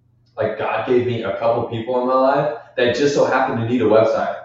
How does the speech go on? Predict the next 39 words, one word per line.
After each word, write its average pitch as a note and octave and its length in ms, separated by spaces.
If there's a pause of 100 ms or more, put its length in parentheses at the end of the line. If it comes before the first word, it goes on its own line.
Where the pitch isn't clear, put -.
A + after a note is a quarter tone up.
(160)
And B2 100
they B2+ 60
also C3+ 320
just C3 160
so A#2+ 80
happened A#2+ 280
to G#2+ 60
see, B2+ 520 (180)
had - 180
seen C3+ 320
that A2 220
I G#2+ 520
posted, A2 440
like, G#2+ 140
on G#2 240
Facebook G#2 340
or G2 60
something, G2 320
like, F#2 220
"Hey, A#2 440 (320)
like, G2+ 300
I, G#2+ 560
I G#2+ 140
built D3+ 220
my D3+ 60
portfolio D3+ 440
website. D3+ 300
Like, - 140
tell C3+ 180
me, C3 120
like, A2+ 220
I A2+ 140
would A2+ 80
love B2+ 200
to A#2+ 60
have - 140
feedback G#2+ 340
from - 100
people." G#2 360